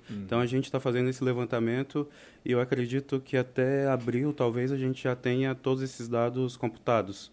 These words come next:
Speaker 1: Hum. Esses, eh, não necessariamente estão chipados, ou estão?
Speaker 2: Não necessariamente
Speaker 1: Não.
Speaker 2: chipados,
Speaker 1: Ah.
Speaker 2: mas a gente tá fazendo esse questionamento também pra saber quantos estão e quantos não estão.
Speaker 1: Não estão.
Speaker 2: Entendeu?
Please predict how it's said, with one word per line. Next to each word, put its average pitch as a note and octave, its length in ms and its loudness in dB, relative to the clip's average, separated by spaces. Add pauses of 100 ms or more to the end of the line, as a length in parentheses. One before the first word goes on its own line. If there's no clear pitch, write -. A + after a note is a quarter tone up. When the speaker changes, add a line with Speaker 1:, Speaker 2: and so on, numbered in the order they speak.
(140)
Speaker 1:
Hum. G#2 180 -4 (300)
Esses, D#3 380 -2
eh, E3 160 -2
não D#3 240 0
necessariamente E3+ 580 2
estão F#3 280 -2
chipados, B2+ 460 0
ou A#2+ 80 -2
estão? A#2 320 -6 (580)
Speaker 2:
Não B2+ 420 6
necessariamente C3 600 4
Speaker 1:
Não. A#2+ 60 4
Speaker 2:
chipados, A2+ 560 4
Speaker 1:
Ah. F#2+ 120 -14
Speaker 2:
mas A#2 200 4
a A#2+ 80 2
gente B2 220 0
tá B2+ 100 2
fazendo B2 400 2
esse B2+ 120 -2
questionamento B2+ 680 0
também B2+ 280 4
pra C#3 100 -2
saber C#3 380 0
quantos D#3 320 2
estão D#3 360 0
e F3 40 0
quantos E3 340 -2
não D#3+ 160 0
estão. D#3+ 320 -2
Speaker 1:
Não G#2+ 260 -6
estão. G2+ 340 -12 (180)
Speaker 2:
Entendeu? G#2 480 -2